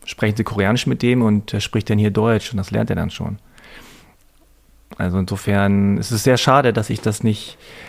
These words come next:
kann, aber es ist ja nicht nur das Sprachliche zwischen den Eltern und mir, sondern es geht ja auch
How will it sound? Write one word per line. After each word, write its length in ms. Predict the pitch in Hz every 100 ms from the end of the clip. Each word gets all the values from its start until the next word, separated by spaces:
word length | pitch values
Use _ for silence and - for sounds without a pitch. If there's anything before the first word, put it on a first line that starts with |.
| -
kann, 440 | - 123 120 117 -
aber 500 | - 107 110 110 107 - - - - - _ -
es 100 | -
ist 120 | 127
ja 80 | 139
nicht 120 | 143
nur 120 | 147
das 100 | 127
Sprachliche 560 | - - 135 147 143 139
zwischen 320 | - 139 139
den 140 | 127 107
Eltern 480 | 120 127 127 131
und 140 | - 117
mir, 360 | 123 127 135 127 _ - -
sondern 1000 | 123 123 120 117 117 117 110 - - -
es 180 | 135 -
geht 180 | 135 131
ja 480 | 120 117 117 117 -
auch 400 | 117 110 -